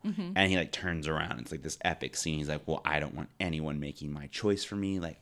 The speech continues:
Speaker 2: I decided this for myself." And it's, like, this final stand of this, like, aging cowboy kind of.
Speaker 1: Yeah.
Speaker 2: And they end up, like, being reconciled, and, like, you know, it all ends, like, pretty happily. They, like, drive off into the sunset together,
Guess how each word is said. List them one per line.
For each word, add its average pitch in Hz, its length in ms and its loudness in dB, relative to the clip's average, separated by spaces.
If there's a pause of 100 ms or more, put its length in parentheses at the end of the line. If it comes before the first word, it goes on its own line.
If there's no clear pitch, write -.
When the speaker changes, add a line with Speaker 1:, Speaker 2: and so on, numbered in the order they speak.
Speaker 2:
I 80 160 4
decided 76 500 -6
this 73 160 -8
for - 120 -8
myself." 101 640 2
And 90 80 0
it's, 82 120 -4
like, 80 160 -4
this 80 200 -6
final 82 420 0
stand 76 380 -4
of 69 100 -8
this, - 140 -8
like, 73 220 -8
aging 76 380 -6
cowboy 73 480 2
kind 98 260 0
of. 104 240 2
Speaker 1:
Yeah. 170 340 2 (240)
Speaker 2:
And 92 280 6 (160)
they 95 200 8
end 90 280 4
up, 82 280 6
like, 78 220 -2
being 78 240 -2
reconciled, 87 760 2
and, 80 120 2
like, 69 200 -4 (160)
you 101 180 2
know, 65 140 -4
it 95 100 4
all 98 220 6
ends, 87 320 2
like, 78 160 -4 (180)
pretty 269 300 2
happily. 85 440 2
They, 82 120 4
like, 78 180 -2
drive 80 300 4
off 80 180 -4
into 78 160 -6
the 78 80 -6
sunset 73 460 -4
together, 73 260 -6